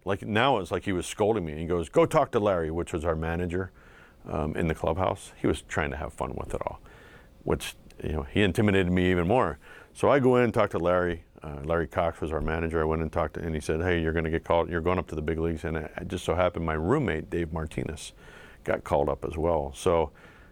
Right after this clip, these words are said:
you know, needless to say, the bus ride back to Des Moines was crazy because I was just, you know, elated. Uh, we got back to Des Moines, we packed his apartment 'cause I was living with him in the apartment. And next morning, not even, that same day, 'cause we got home really, really late,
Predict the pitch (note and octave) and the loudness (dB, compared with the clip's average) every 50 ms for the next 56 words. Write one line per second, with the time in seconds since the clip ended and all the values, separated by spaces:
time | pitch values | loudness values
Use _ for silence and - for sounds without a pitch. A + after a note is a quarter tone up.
0 | - - - F2+ F2 G#2 C3+ D3 A#2+ G2 - - F#2+ - - G2 F2 F2 E2+ E2+ | -8 -2 0 2 4 4 4 4 2 0 -4 -6 -8 -2 2 2 4 4 4 2
1 | D#2 E2+ F#2 F2 - - E2 E2 D#2+ D2 E2 E2 D#2+ - F2 D2+ D#2 D#2 D#2 D#2+ | 2 2 0 0 0 -2 -2 0 -2 -2 -2 -4 -4 -4 -6 -4 -2 -2 0 0
2 | E2+ E2 D#2+ D#2 D2 C#2+ - - - G2 F2+ E2+ D#2 D#2 D#2 D2+ D#2+ D#2 - - | 0 -2 -2 -4 -6 -8 -4 0 2 2 4 2 2 0 -2 -2 -2 -2 0 0
3 | D#2 D2+ D2+ D#2+ D#2+ D#2 D2+ D2 D#2+ D#2+ - - - - - - - - - - | 0 0 0 0 0 0 0 -2 -4 -6 -6 -8 -12 -14 -18 -20 -20 -20 -20 -16
4 | - - D2 C#2 - - - - - - F#2+ F2+ F2 F2 F#2 F2+ D2 C#2 C2 - | -12 -10 -10 -8 -10 -10 -12 -8 -2 2 4 4 6 6 4 2 0 -2 -6 -10
5 | - - - - - - - - - - - - - - - A#1+ C2+ D#2+ F2 E2 | -14 -18 -20 -20 -20 -20 -20 -20 -20 -20 -14 -8 -6 -4 -4 0 0 2 2 4
6 | F2+ F2+ D#2 - F#2+ F#2 F2 - - F#2 D#2 F2 E2+ E2+ E2+ F2 F2+ F2 F2 E2+ | 2 2 0 0 0 0 0 0 0 -2 0 0 2 2 2 2 2 2 0 0
7 | E2 E2 D2+ - F2+ F2 E2 - - E2+ D#2 E2 - - F#2 E2+ E2 - F2+ E2+ | -2 -2 -2 0 0 0 0 0 -4 -6 -6 -6 -2 0 0 0 0 -2 -6 -8
8 | - - D#2+ D#2 C#2+ C#2+ E2 E2 F2 F2 F2 E2 D#2+ D#2+ D#2+ D#2+ D#2+ D#2+ D#2+ D#2 | -8 -6 -6 -4 -4 -2 0 0 0 2 2 0 0 0 0 0 -2 -2 -2 -4
9 | D2 D2+ - F2+ F2+ F2+ F2 F2+ F2 - - - - - - - - - - - | -4 -2 0 0 0 0 -2 -4 -8 -8 -12 -18 -20 -20 -20 -20 -20 -16 -6 -2
10 | - E2+ E2+ F2 F2 E2+ E2+ D2+ D#2 D#2 D#2 D#2+ - - - E2 E2 E2+ E2 D#2 | 0 2 2 2 2 0 0 -2 -2 -2 -2 -4 -4 -2 -2 0 0 0 -2 -2
11 | D2+ D2+ D2 D#2 E2 E2 D#2+ D#2+ D#2 - - D#2+ F2 F2 - - - F2+ E2+ D#2+ | -4 -6 -4 -2 0 0 0 -2 -4 -2 0 0 0 0 0 -2 -2 0 0 2
12 | D#2 F2 E2+ E2 D#2+ - - D#2+ - D#2+ D2 - D#2 C#2+ D#2 D2+ D2 D2+ D#2 E2 | 2 2 2 2 0 -2 -6 -6 -6 -4 -2 -2 -2 0 -2 -2 -2 -2 0 2
13 | E2 D2+ D2 C#2+ C#2+ D2 C#2 C#2+ D2 D#2 D#2+ D#2+ - | 2 2 2 0 0 -2 -2 -2 0 0 0 -2 -2